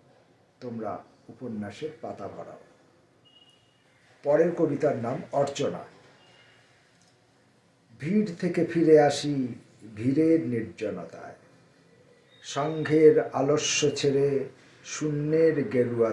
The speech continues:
তুলে নিই। ফুলে ওঠা ক্রোধগুলি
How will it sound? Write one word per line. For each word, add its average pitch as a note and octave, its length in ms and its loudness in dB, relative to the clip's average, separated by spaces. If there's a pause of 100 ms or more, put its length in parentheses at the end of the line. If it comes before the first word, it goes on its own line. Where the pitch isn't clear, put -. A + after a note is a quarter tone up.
তুলে G2 300 -8
নিই। E2+ 140 -14 (1120)
ফুলে D3 320 0
ওঠা C#3+ 260 2 (120)
ক্রোধগুলি C3+ 720 2